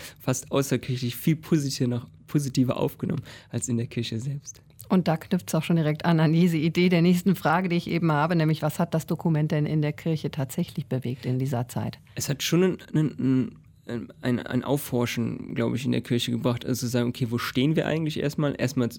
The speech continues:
Speaker 1: wahrzunehmen, was sind eigentlich unsere, unsere Pflichten, die wir eigentlich erfüllen müssen bei dem Thema.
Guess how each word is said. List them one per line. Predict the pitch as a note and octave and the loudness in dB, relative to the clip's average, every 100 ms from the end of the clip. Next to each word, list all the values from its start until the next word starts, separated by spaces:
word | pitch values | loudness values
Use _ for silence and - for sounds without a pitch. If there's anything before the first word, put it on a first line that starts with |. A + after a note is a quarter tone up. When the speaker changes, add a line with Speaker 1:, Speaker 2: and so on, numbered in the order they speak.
| - - | -12 -4
Speaker 1:
wahrzunehmen, | B2 B2 - B2 A#2+ - - - - | -2 -2 0 -2 -2 -6 -18 -20 -10
was | A#2 - | -8 -4
sind | D3 - | -4 -2
eigentlich | B2 B2+ - | 0 0 2
unsere, | B2+ B2 A#2+ - | 0 2 0 0
unsere | - A#2 A#2+ | 0 0 0
Pflichten, | - C3+ C#3 - C3 A#2+ | 0 0 0 2 2 2
die | B2 B2 | 0 2
wir | B2 | 2
eigentlich | B2 A#2+ | 2 2
erfüllen | A#2 - D3 D3 C3 | 0 0 2 4 4
müssen | A#2+ A#2+ | 2 2
bei | A#2 | 2
dem | A#2 A2+ | 2 2
Thema. | B2+ C#3+ | 2 2